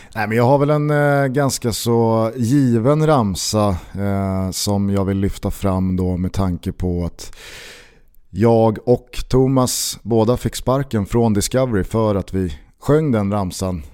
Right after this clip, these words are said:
eh, under E M tjugohundrasexton, nämligen då, eh, att Micke Lustig spräng-, springer längs kanten. Eh, han spelar i Celtic men är usel ändå.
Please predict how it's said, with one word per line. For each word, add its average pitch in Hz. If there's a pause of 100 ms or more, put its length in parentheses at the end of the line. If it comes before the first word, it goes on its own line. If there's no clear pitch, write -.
(100)
eh, 95
under 135
E 120
M 95
tjugohundrasexton, 90
nämligen 87
då, 80
eh, 80
att -
Micke 90
Lustig 92
spräng-, 87
springer 110
längs 98
kanten. 123 (720)
Eh, 87
han 95
spelar 98
i 90
Celtic 104
men 90
är 90
usel 92
ändå. 95